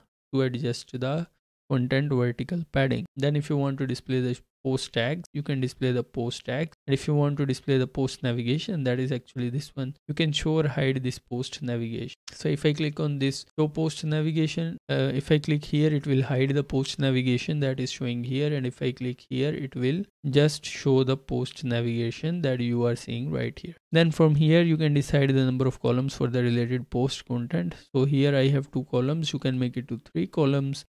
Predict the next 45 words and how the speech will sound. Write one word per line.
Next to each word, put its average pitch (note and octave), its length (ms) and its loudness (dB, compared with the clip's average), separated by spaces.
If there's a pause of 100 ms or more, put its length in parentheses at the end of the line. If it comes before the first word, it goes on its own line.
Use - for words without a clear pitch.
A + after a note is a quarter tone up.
or E3+ 140 4
you E3+ 100 4
can D#3 220 2
make C#3 220 2
it C3+ 160 -4
to B2+ 340 -2
two C#3+ 140 -4
columns, C3 360 0
four B2+ 300 -2
columns, B2 380 -2
whichever A#2+ 420 0
you A#2 160 -2
like. - 380 -8
Because C3+ 240 4
I C#3+ 160 4
am C#3 140 2
using C#3 320 2
a - 20 2
sidebar D#3+ 600 0
layout, C3 360 0 (260)
so C#3+ 100 2
I'll C#3 100 4
change C3+ 320 -4
it C3 160 -4
to C3+ 160 -8
two B2 80 -8
columns C#3 540 -2 (100)
so D#3 160 2
that C#3 180 6
it C#3 180 2
will C3 220 4
make C3 320 0 (140)
two C#3 140 -2
columns C3 460 0
for C3+ 220 -4
this C3 320 -2
related A#2+ 460 -2
post. A2+ 340 -8
Now D#3+ 280 8
here E3+ 340 8
you E3 180 6
will D3+ 140 8
see D#3 180 2
this C#3+ 260 2
option, E3 540 -2